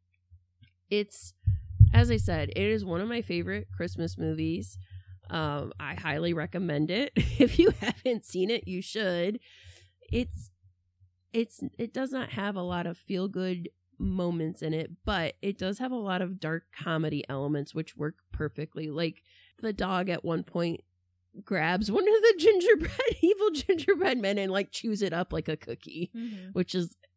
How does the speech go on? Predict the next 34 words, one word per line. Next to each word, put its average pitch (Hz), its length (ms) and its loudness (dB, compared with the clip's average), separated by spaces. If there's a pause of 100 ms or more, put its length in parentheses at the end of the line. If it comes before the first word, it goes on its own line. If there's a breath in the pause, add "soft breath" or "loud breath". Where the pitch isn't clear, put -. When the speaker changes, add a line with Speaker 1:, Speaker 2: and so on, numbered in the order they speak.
(200)
Speaker 1:
like, 180 220 -2
hysterical 170 880 0
because 170 320 -6
at 156 140 -4
that 160 200 -6
point 175 320 -4 (260)
they're 175 120 -2
trying 170 240 -4
to 170 80 -2
shoot 175 300 -2
it 165 120 -4
with 175 160 -4
a 180 60 -2
shotgun 151 600 -2
and 151 140 0
they 156 80 0
run 165 200 -2
out 160 120 -4
of, 165 140 -6
like, 165 160 -6
shells, 151 480 -6
and 160 180 -2
you're 180 180 -4
like, 180 220 -4
"Oh 196 140 -2
my 220 200 -2
God, 196 360 0
this 185 240 -6
gingerbread 208 560 -4
man's 175 180 0
gonna 185 180 -4
murder 196 380 0
this 170 160 0
person." 156 580 -4